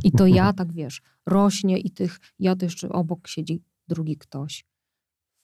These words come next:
Speaker 1: w pelerynie.
Speaker 2: Na przykład. Refleksyjnie się zrobiło, ale myślę, że to dobrze, bo, bo, no bo ja to jest refleksyjny temat. E, zwłaszcza w tym rozpędzonym świecie, że my na ja mamy najmniej czasu.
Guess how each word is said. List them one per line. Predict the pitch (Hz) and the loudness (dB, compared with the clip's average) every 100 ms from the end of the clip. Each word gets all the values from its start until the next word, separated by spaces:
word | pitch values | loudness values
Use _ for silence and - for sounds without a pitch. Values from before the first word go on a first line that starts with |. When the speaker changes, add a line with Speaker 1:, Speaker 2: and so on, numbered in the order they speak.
| _ | _
Speaker 1:
w | |
pelerynie. | 180 170 165 78 - _ _ _ _ _ _ 104 | -2 0 0 -4 -10 _ _ _ _ _ _ 2
Speaker 2:
Na | 98 | 2
przykład. | - - - _ _ _ _ _ _ _ - 117 127 | 0 -10 -14 _ _ _ _ _ _ _ -6 0 4
Refleksyjnie | 135 147 131 240 160 87 | 4 4 0 2 2 2
się | 95 | 2
zrobiło, | 87 80 78 80 104 151 123 | 0 -2 -2 0 0 0 0
ale | 98 110 123 | 2 4 4
myślę, | 135 131 131 | 2 2 0
że | |
to | 131 | 2
dobrze, | 147 98 90 | 2 2 0
bo, | 85 95 | 0 0
bo, | 101 110 | 0 0
no | 117 | 2
bo | 127 131 | 4 6
ja | 135 | 4
to | 127 | 4
jest | 127 120 | 4 4
refleksyjny | - 87 85 - 90 87 | 0 -4 -6 -4 -2 -2
temat. | 92 82 85 - - | -2 -2 -4 -10 -8
E, | 101 131 113 120 113 110 | -6 -4 -6 -6 -6 -4
zwłaszcza | 98 117 110 | -2 -2 0
w | |
tym | 113 | 0
rozpędzonym | 110 - 107 104 101 | 0 2 4 6 4
świecie, | - 110 - 107 | 2 -2 0 0
że | 98 | 4
my | 101 | 4
na | 101 | 4
ja | 101 104 | 4 6
mamy | 104 104 | 4 4
najmniej | 104 104 107 104 | 4 4 4 4
czasu. | 165 - 90 | 2 0 -4